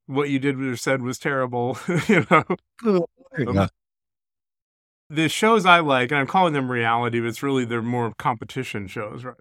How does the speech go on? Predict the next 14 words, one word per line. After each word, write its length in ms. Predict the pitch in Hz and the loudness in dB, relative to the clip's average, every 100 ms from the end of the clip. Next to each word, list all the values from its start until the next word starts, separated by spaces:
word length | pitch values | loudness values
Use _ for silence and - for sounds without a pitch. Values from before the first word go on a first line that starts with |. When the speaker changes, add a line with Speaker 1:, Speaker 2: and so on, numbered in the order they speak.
| - 143 | -12 -8
Speaker 1:
I 80 | |
like, 300 | 123 120 120 | -6 -6 -6
like, 200 | 123 110 117 | -8 -8 -6
the 140 | 113 | -6
Speaker 2:
Mm. 0 | |
Speaker 1:
cooking 400 | 98 95 95 117 | -4 -4 -4 -6
competition 640 | 127 117 107 117 107 113 104 | -6 -6 -6 -10 -10 -10 -10
shows 480 | - 101 101 104 _ _ _ - | -8 -8 -8 -10 _ _ _ -4
Speaker 2:
Yeah. 180 | 185 131 | 4 4
Speaker 1:
in 100 | 104 | 4
different, 640 | 120 117 104 107 - 123 | 0 -4 -6 -8 -12 -10
different 340 | 117 113 120 | -8 -8 -10
ways. 460 | 117 110 113 117 117 | -10 -10 -10 -10 -6
And, 160 | 139 | -8